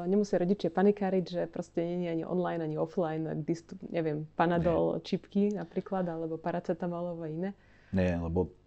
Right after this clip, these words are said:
Speaker 2: presne, ja si myslím, že keby naozaj došlo k tomu, že, že nikde ten sirup nebude,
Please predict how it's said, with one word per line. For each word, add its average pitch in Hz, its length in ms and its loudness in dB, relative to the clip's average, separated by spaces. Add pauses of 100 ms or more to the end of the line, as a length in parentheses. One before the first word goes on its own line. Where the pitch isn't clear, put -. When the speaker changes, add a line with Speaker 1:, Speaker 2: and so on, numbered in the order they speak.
Speaker 2:
presne, 90 320 0
ja 92 80 2
si - 100 -2
myslím, 98 220 0
že 90 100 -2
keby 92 220 0
naozaj 90 320 0
došlo 87 260 -6
k - 80 -16
tomu, 87 240 -4
že, 85 300 -4 (240)
že 80 160 -10
nikde 85 320 -4
ten 82 100 -8
sirup 82 300 -6
nebude, 90 400 -2